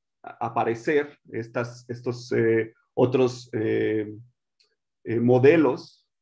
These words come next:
¿verdad? Dos mil cinco, eh, eh, y empieza a haber experimentos de sistemas activos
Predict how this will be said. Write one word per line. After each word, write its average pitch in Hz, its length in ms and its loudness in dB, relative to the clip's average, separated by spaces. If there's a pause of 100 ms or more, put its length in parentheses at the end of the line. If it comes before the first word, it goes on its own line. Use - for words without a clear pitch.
¿verdad? 117 340 -8
Dos 110 160 -6
mil 117 160 -2
cinco, 127 460 0
eh, 113 260 -2
eh, - 60 -6
y 120 100 -4
empieza 123 220 -2
a - 20 2
haber 123 120 4
experimentos 123 1000 0 (320)
de - 80 -4
sistemas 120 500 -2
activos 131 580 -8